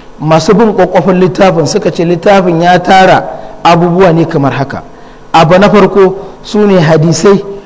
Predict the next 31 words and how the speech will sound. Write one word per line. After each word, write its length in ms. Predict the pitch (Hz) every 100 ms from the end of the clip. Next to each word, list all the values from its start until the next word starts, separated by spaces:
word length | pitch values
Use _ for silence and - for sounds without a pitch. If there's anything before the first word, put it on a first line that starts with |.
| - -
marfu'ai. 680 | 151 151 - 135 139 143 - -
In 80 | 175 196
an 100 | 190
ce 100 | 208
hadisi 360 | 156 165 196 196
marfu'i 560 | 160 139 196 220 208 - - -
shi 180 | - 190
ne 320 | 185 160 123 - - -
hadisin 420 | - 156 185 185
da 80 | 160
yake 320 | 180 180 170 165
aka 240 | 175 175
jingina 380 | 147 190 165 160
shi 140 | 170 165
zuwa 180 | 185 151
ga 80 |
manzon 260 | 143 143 160
Allah 400 | 170 175 170 160 - - -
sallallahu 580 | - 180 160 151 165 160
alaihi 240 | 139 151
wasallama. 520 | 143 151 151 143 123 - - - -
"Wa 80 | 147
ma 160 | 175 196 175
udifa 320 | 151 190 175
lin 200 | 170 165
nabiyil 360 | 160 147 190 170
marfu'u 580 | 147 - 190 208 190 - - - -
wa 80 | 160
ma 140 | 156 160
li 100 | 151
tabi'in 520 | 185 180 190 185 226